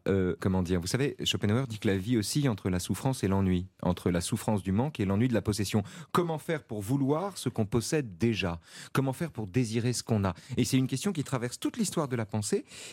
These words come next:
et, paradoxalement, qui est une question que se posent les plus grands métaphysiciens comme les plus grands matérialistes. Comment on fait pour désirer le truc qu'on possède ?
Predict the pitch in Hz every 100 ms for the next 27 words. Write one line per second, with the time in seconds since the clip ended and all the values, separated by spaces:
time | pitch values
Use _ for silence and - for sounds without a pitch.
0 | 127 139 - 175 - - 151 135 143 131
1 | 147 202 233 170 143 139 139 139 208 190
2 | 135 147 - 151 123 117 135 156 196 175
3 | 135 123 123 202 220 139 123 131 131 156
4 | 135 117 113 95 90 - - - - 330
5 | 311 214 214 - 143 135 123 190 165 185
6 | 220 160 - - 151 123 131 - 87